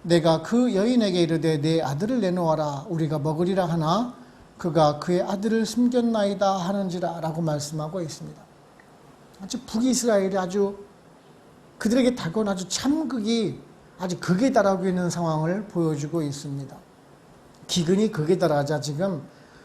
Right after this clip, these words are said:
서로의 그 자녀의 인육을 먹는 그런 끔찍한 일이 발생하고 있습니다. 아무리 극단적인 상황이라 해도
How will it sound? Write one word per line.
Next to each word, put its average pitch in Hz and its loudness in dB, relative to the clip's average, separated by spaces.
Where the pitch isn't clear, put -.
서로의 285 2
그 247 0
자녀의 208 2
인육을 196 2
먹는 190 0
그런 170 -4
끔찍한 247 -2
일이 175 0
발생하고 160 -4
있습니다. 147 -8
아무리 220 2
극단적인 185 0
상황이라 160 -2
해도 165 -2